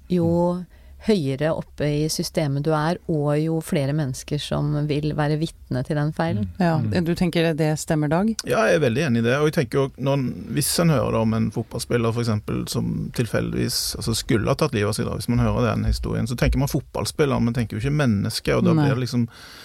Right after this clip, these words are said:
Speaker 2: For det trenger jo ikke å være de sportslige prestasjonene som gjør at man havner bort i selvmordstankegangen.
Speaker 3: Mm.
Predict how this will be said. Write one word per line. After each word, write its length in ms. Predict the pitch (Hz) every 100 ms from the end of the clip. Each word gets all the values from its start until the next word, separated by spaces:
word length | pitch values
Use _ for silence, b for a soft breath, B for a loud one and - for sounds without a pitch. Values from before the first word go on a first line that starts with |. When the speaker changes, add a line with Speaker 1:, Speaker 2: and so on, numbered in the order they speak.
| B B B B
Speaker 2:
For 120 | -
det 100 | 185
trenger 220 | - 196 175
jo 40 |
ikke 120 | 226
å 20 | 214
være 400 | 160 156 165 165
de 320 | 160 156 170
sportslige 480 | - 165 - - 160
prestasjonene 560 | 165 - 175 160 151 156
som 100 | 165
gjør 160 | 165 156
at 100 | 156
man 200 | 165 165
havner 320 | 160 156 156
bort 200 | 156 160 170
i 60 | 156
selvmordstankegangen. 2250 | 165 147 147 - - 156 151 151 151 151 147 147 143 143 - 160 151 151 160 196 190 - - -
Speaker 3:
Mm. 240 | 117 92